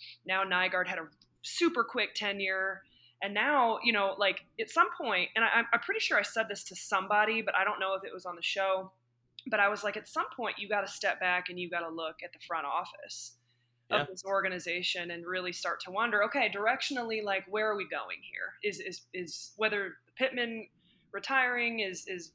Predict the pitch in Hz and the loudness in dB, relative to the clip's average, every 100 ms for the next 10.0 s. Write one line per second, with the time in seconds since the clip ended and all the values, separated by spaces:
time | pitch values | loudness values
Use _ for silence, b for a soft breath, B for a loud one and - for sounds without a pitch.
0 | - 254 269 254 240 233 202 165 156 156 | 2 4 4 2 2 2 2 0 -2 -6
1 | - - - - - - 170 101 113 _ | -10 -10 -8 -6 -6 -4 -2 -2 -6 _
2 | _ _ - 185 170 160 - - - 190 | _ _ -8 -6 -4 -4 -4 -8 -2 -2
3 | 185 175 262 254 233 220 214 208 175 180 | -2 2 6 8 6 4 0 -4 -6 -4
4 | 180 170 - 240 226 220 220 214 214 202 | 0 0 2 2 2 0 -4 -6 -6 -6
5 | 190 180 185 180 b b b _ - 226 | -4 0 0 0 b b b _ 0 2
6 | 202 190 - _ _ - 247 240 233 220 | 2 -2 -10 _ _ -2 2 2 2 4
7 | 208 208 - - - - - 214 - - | 4 4 0 -6 -8 -8 0 2 2 0
8 | - - - 214 - - 185 185 190 - | -4 -6 0 2 2 0 0 2 0 -2
9 | - 170 - 196 190 196 190 190 165 180 | -6 -6 -6 -2 6 6 6 2 0 0